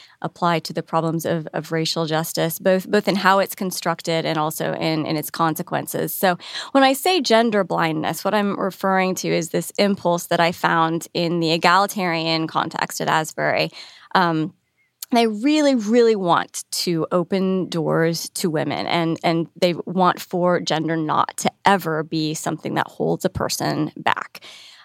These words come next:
Um, and so I think the, the impulse and the inclination, the assumption is that if you just don't make a big deal out of gender, if we don't deal with it, right? Because gendered categories have, have been used and are used at places like Southern,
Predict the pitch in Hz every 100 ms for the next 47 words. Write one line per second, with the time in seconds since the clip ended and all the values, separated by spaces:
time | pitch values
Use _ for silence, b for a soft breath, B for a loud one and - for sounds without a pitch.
0 | - 185 165 156 185 175 170 180 170 170
1 | 170 170 185 185 185 190 - 180 170 170
2 | - 180 170 - 254 294 254 202 202 185
3 | 170 185 165 175 175 175 165 165 - 254
4 | 226 - 180 - 180 175 - 151 - 180
5 | 180 165 185 175 196 202 220 233 240 208
6 | 180 165 170 190 240 262 285 294 302 285
7 | 185 170 180 - 185 165 190 254 - 330
8 | 311 B B B 233 - 262 233 175 175
9 | 233 - 247 277 330 370 240 - 170 190
10 | 214 - - 185 180 214 185 202 226 226
11 | - 226 285 170 160 - 185 180 175 170
12 | 277 - 185 175 170 180